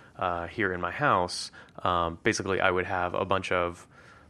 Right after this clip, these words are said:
prob-, some legitimate, but a lot of illegitimate traffic coming out of it, right? So if somebody was interested in tracking who was visiting,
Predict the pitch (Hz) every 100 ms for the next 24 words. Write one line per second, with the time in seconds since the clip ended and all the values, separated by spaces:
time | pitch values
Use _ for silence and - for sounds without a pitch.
0 | - - - 233 170 151 156 - 190 180
1 | 131 104 101 98 117 - 107 110 104 101
2 | 101 95 92 113 110 92 87 85 - -
3 | - 90 - - 98 90 95 - - -
4 | 92 98 - 92 87 - - 104 98 90
5 | 92 - - 92 87 - 98 - 87 95
6 | 92 85 - - 92 92 87 85 85